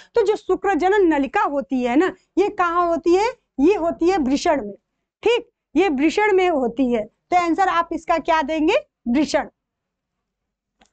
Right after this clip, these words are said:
फिफ्टी फ़ोर पे चल, फिफ्टी फ़ाइव पे चले कि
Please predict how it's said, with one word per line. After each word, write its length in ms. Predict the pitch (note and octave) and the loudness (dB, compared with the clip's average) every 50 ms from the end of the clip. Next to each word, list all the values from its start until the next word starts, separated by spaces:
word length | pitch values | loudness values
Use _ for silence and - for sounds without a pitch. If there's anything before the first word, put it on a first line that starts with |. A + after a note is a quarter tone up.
| _ _ _ _ _ _ _ _ _ _ _ | _ _ _ _ _ _ _ _ _ _ _
फिफ्टी 300 | - D#4+ C4 - - G4 | -6 -6 -4 0 0 0
फ़ोर 220 | G#4+ - F#4 F4+ F4+ | 0 0 0 -2 0
पे 120 | - F4+ | -2 -4
चल, 220 | D4+ - D4 C4+ - | -4 -2 -4 -4 -2
फिफ्टी 300 | - F#4 F#4+ F#4+ - G#4 | -4 -4 -2 0 -2 -2
फ़ाइव 280 | G#4+ - F4 F4 G4 - | 0 0 0 0 0 -2
पे 60 | - E4 | -6 -6
चले 320 | - D4 C4 C4+ D#4+ G#4 | -4 -4 -2 -2 -2 -4
कि 460 | G4+ _ _ _ _ _ _ - G#4+ | -6 _ _ _ _ _ _ 0 0